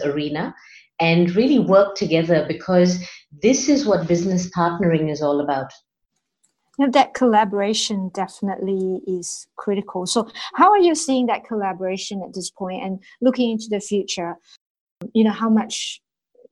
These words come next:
Speaker 2: more so-called emphasis will you place on that collaboration for us, for the whole profession to stay relevant?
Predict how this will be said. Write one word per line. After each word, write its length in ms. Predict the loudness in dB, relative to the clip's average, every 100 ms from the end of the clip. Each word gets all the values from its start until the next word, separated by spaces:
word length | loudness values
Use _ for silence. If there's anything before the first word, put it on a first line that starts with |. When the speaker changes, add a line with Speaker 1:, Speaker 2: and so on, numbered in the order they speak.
| _
Speaker 2:
more 580 | -2 -2 0 0 0 -4
so-called 760 | -4 -4 -4 -4 -4 -2 -4 -8 _ _ -2
emphasis 560 | 0 2 2 0 -2 -2
will 160 | -2
you 180 | -2 -6
place 280 | -6 -4 -4
on 120 | -6
that 180 | -4 -4 -6 _ _ -8
collaboration 840 | -4 -2 -2 -2 -2 -2 -4 -6
for 260 | -8 -6 -4
us, 340 | -4 -8 -12 -16
for 160 | -6 -2
the 80 | -2
whole 240 | 4 2
profession 500 | 2 -4 -6 -6 -8
to 140 | -8 -8
stay 240 | -6 -6
relevant? 580 | -2 -2 -2 -2 -4 -6